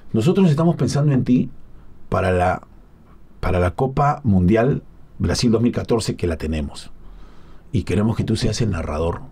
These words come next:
número uno. Que te vayas a Brasil. Pero no lo vas a poder hacer si, si no,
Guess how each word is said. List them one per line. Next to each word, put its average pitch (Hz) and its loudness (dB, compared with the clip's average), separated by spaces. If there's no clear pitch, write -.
número 95 2
uno. 85 -4
Que 82 -6
te - -6
vayas 98 0
a 104 -2
Brasil. - -6
Pero 76 -4
no 80 0
lo 80 2
vas 82 0
a 85 -2
poder 82 0
hacer 80 0
si, 67 -8
si - -2
no, 73 2